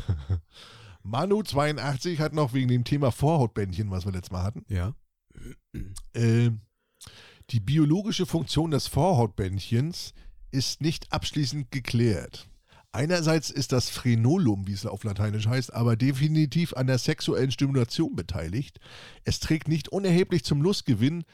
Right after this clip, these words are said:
Speaker 2: beim Verkehr bei, indem es beim Eindringen gedehnt wird. Viele Männer empfinden das Frenulum als besonders empfindsame Stelle. Ist es bei dir sehr empfindlich?
Speaker 1: Ja, es geht.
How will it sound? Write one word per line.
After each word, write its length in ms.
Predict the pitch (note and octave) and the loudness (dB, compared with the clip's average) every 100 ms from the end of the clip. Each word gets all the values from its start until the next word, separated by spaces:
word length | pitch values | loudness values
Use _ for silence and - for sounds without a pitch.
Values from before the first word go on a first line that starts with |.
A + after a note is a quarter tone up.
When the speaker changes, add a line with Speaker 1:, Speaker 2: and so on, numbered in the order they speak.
| - - | -10 0
Speaker 2:
beim 200 | A#2+ A2+ | 0 2
Verkehr 440 | A#2+ - C3+ D3+ | 0 0 0 0
bei, 420 | G2+ C#2 D#2+ C3 - _ _ | -2 -4 -4 -4 -6 _ _
indem 380 | G#2 A2 C#3 D#3+ | -6 2 2 2
es 100 | D#3+ | 0
beim 240 | B2 A#2 | 0 -2
Eindringen 560 | - B2+ E3 C#3+ D#3 D3+ | -2 -4 -2 -2 0 0
gedehnt 640 | A#2 F#2+ B2 F#3+ A3+ - | 0 2 0 0 -8 -10
wird. 340 | D2+ E2 - - _ _ _ _ | -12 -12 -16 -20 _ _ _ _
Viele 240 | - F3 F3 | -2 0 2
Männer 280 | E3+ F3 | 2 0
empfinden 440 | D#3 D3+ - F3+ E3+ | 0 -2 -2 0 0
das 240 | C#3 - | 0 0
Frenulum 640 | - - A#2 B2 F3 F3 D3+ | -4 0 2 4 4 2 0
als 200 | B2 - | -4 -2
besonders 440 | A2+ A2+ C3 B2+ | 2 2 2 0
empfindsame 560 | A#2+ G#2+ C#3+ A#2+ A#2+ A2+ | 0 0 0 0 0 0
Stelle. 360 | - A2 F2+ - | 0 -4 -6 -10
Ist 140 | G2+ | -6
es 60 | C3+ | -2
bei 80 | C3 | 0
dir 160 | B2+ | 0
sehr 140 | B2+ A#2+ | 2 0
empfindlich? 520 | A#2 D#3 - A2 - _ F#2+ | 0 -2 -4 -6 -8 _ -2
Speaker 1:
Ja, 140 | G2 | -2
es 80 | - | 0
geht. 280 | G2+ G2 | -2 -2